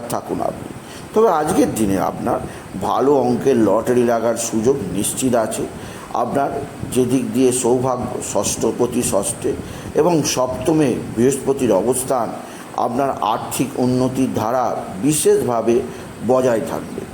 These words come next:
আজকের দিনে লটারি জেতার শুভ সংখ্যা ডবল এইট ফাইভ জিরো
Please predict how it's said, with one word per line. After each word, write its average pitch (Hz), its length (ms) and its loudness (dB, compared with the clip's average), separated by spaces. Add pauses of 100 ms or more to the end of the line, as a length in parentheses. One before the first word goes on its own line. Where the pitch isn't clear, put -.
(300)
আজকের 120 400 0
দিনে 123 260 2 (320)
লটারি 120 500 2
জেতার 120 320 2 (140)
শুভ 95 140 -2 (160)
সংখ্যা 117 440 -2 (440)
ডবল 123 360 4
এইট 123 340 4 (420)
ফাইভ 120 260 0 (100)
জিরো 117 380 4